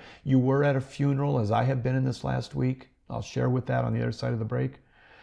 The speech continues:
And, uh, or you were at a hospital, or you were with a friend who's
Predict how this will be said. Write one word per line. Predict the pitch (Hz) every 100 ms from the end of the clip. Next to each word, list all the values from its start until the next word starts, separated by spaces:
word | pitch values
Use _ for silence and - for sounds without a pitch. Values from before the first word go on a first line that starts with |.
| - - - _
And, | - 139 131 131
uh, | 131
or | 170 147
you | 147
were | 147
at | 135
a | 104
hospital, | - 120 123 - - 139 131 -
or | 127 120
you | 120
were | 120
with | 117 127 135
a | 113
friend | - 127 127 120
who's | 113 107 92